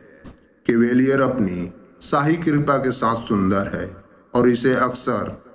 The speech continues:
एक महान व्यक्ति के रूप में जाना जाता है। इनकी आयु नौ से चौदह साल तक होती है और वजन लगभग छह से आठ केजी तक होता है।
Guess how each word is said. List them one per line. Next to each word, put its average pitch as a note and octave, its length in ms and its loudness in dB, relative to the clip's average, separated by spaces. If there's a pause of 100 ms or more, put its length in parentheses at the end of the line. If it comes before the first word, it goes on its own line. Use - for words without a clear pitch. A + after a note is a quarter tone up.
(120)
एक D3 180 0
महान C#3 420 2 (120)
व्यक्ति C#3 340 0
के C#3 160 2
रूप A#2+ 160 2
में A#2+ 200 4
जाना G2 340 2
जाता F#2 420 0
है। F#2 260 -8 (540)
इनकी A#2 460 4
आयु F#2+ 380 0 (540)
नौ C#3+ 420 6
से G2 480 -4 (440)
चौदह C#3+ 400 4
साल B2+ 300 0 (100)
तक A2 220 -4
होती G2 300 -2
है E2 180 -6 (520)
और A2 260 2
वजन A#2 360 4
लगभग G#2+ 520 2 (540)
छह E3+ 240 0
से D3+ 240 0
आठ B2 380 0
केजी A#2 420 0
तक G#2+ 240 -2
होता F#2+ 380 -2
है। F2 260 -8